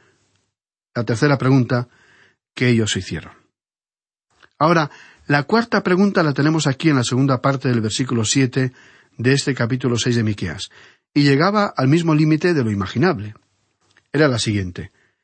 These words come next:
"¿Daré mi primogénito por mi rebelión, el fruto de mis entrañas por el pecado de mi alma?". Para este pueblo, esta pregunta tenía mucho significado, porque estaban rodeados de gente pagana que adoraba a Moloc,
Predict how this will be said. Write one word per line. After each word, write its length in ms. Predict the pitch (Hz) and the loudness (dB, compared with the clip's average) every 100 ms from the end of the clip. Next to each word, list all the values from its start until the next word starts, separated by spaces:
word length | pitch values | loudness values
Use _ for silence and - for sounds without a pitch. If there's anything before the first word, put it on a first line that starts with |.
| _ _ _ _ | _ _ _ _
"¿Daré 380 | 135 151 185 247 | 0 2 2 2
mi 180 | 214 202 | 2 2
primogénito 880 | 185 165 139 - 165 165 151 139 - | 0 0 0 0 0 0 -2 -4 -2
por 180 | 123 117 | -2 0
mi 140 | 117 | -2
rebelión, 760 | 113 110 104 113 147 123 107 _ _ _ _ _ _ _ - | -2 -2 0 0 2 0 -2 _ _ _ _ _ _ _ -4
el 200 | 123 120 | 0 0
fruto 460 | - 165 180 - 135 | 2 2 2 2 2
de 100 | 123 | 2
mis 200 | 113 117 | 0 -2
entrañas 600 | 104 113 156 135 120 - | -2 2 2 2 0 -4
por 200 | 131 120 | -2 -2
el 120 | 110 | -2
pecado 400 | 107 - 127 123 | -6 -6 -6 -4
de 120 | 120 | 0
mi 140 | 123 | 2
alma?". 360 | 147 170 196 233 _ _ _ _ _ _ _ _ _ _ _ _ - | 2 0 -2 -6 _ _ _ _ _ _ _ _ _ _ _ _ -2
Para 180 | 160 | 0
este 200 | 226 214 | 0 0
pueblo, 460 | 202 208 208 196 196 _ - _ _ _ | 2 2 2 0 -4 _ -20 _ _ _
esta 260 | 196 208 196 | -4 -2 0
pregunta 360 | 180 180 185 | 2 2 0
tenía 280 | 175 160 165 | 2 2 4
mucho 260 | 156 160 160 | 2 2 0
significado, 640 | 147 135 123 120 214 123 | 0 0 0 -2 0 0
porque 200 | 123 120 | -2 -4
estaban 320 | 120 180 190 | -2 0 0
rodeados 460 | 156 135 151 175 139 | 0 0 2 2 0
de 100 | 123 | 0
gente 280 | 156 156 139 | -2 -2 -2
pagana 460 | 120 151 165 113 | 0 0 -2 -4
que 120 | - | -4
adoraba 400 | 113 117 131 139 | -2 0 0 0
a 60 | 123 | 0
Moloc, 500 | 110 110 170 - | 0 2 2 0